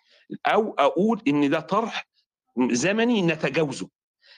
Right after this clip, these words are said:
بس أنت لو قلت ده طرح زمني تت-، هنتجاوزه، هيبقى عنده مشكلة. أنت دلوقتي بتتجاوز الفقه والمدونة الفقهية في أحكام فيها اتفاق، يبقى أنت كده هتفتح باب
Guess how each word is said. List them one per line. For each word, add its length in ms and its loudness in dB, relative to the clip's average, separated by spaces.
بس 200 0
أنت 180 2
لو 140 0
قلت 400 0
ده 120 4
طرح 320 0
زمني 380 2
تت-، 200 -2
هنتجاوزه، 720 0
هيبقى 300 0
عنده 220 2
مشكلة. 420 -2
أنت 180 0
دلوقتي 480 0
بتتجاوز 560 -2
الفقه 440 -4
والمدونة 560 2
الفقهية 640 -2
في 200 0
أحكام 480 -2
فيها 260 0
اتفاق، 640 -2
يبقى 240 0
أنت 100 -4
كده 180 0
هتفتح 540 -4
باب 360 0